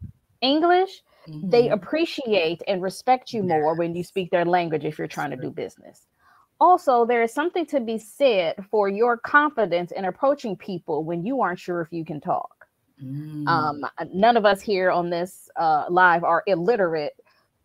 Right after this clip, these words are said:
Speaker 1: but think about if you go to, say, Germany, like, you don't speak German, so you trying to get some German words out, just that feeling of, "I'm not sure what I'm about to say,"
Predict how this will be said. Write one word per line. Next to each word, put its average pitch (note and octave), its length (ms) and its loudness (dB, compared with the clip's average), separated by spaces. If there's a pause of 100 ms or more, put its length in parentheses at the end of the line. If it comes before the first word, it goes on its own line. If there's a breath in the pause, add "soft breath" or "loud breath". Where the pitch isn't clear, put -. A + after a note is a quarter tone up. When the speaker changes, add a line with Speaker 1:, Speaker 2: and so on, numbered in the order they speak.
(200)
Speaker 1:
but F3+ 200 -4 (100)
think D#4 220 0
about A#3 400 6
if G#3+ 180 -4
you G#3+ 140 -4
go F#3+ 280 6
to, F#3 220 -4
say, E3 560 -2 (200)
Germany, F#3 580 4
like, F#3 180 -6
you A#3 60 -4
don't A#3 180 -4
speak E3+ 300 -10
German, F3+ 560 -2
so F3+ 340 -2
you G#3 160 -6
trying G#3+ 340 -4
to G3+ 120 -8
get E3+ 260 -2
some F#3 200 -8
German F#3+ 380 -2
words E3+ 300 -2 (120)
out, G3+ 420 4
just G#3 300 -6
that F#3+ 240 0 (160)
feeling A3 400 0
of, E3 180 -4 (160)
"I'm F#3+ 240 -8
not E3+ 240 -12
sure E3+ 460 -8
what D3+ 240 -6
I'm D3+ 180 -10
about C#3+ 360 -6
to F#3 100 -18
say," - 480 -10